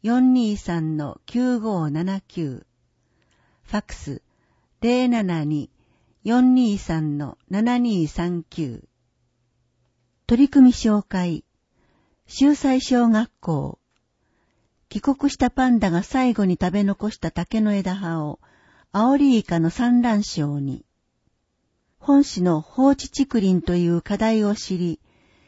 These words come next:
岸和田の竹を使って自分たちにできることはないか、というテーマから始まった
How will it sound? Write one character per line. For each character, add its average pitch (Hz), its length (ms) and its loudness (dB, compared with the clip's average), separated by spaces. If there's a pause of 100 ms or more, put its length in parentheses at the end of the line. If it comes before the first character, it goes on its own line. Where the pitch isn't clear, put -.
(240)
岸 - 240 -2
和 262 120 4
田 247 100 4
の 240 120 4
竹 226 300 -2
を 226 80 2
使 - 260 -6
っ 196 60 -4
て - 360 -6 (520)
自 180 120 -2
分 294 200 8
た 233 140 2
ち 185 140 -4
に 180 120 2
で 170 120 0
き 269 160 0
る 240 80 2
こ 170 140 -2
と 190 120 -4
は 160 120 0
な 160 180 0
い 147 80 -4
か、 - 280 -14 (600)
と 262 160 2
い 262 120 4
う 254 100 2
テ 254 220 4
ー 214 40 4
マ 175 120 2
か 170 160 -2
ら 170 80 0
始 185 260 -4
ま 170 140 0
っ - 60 -8 (120)
た 151 180 -6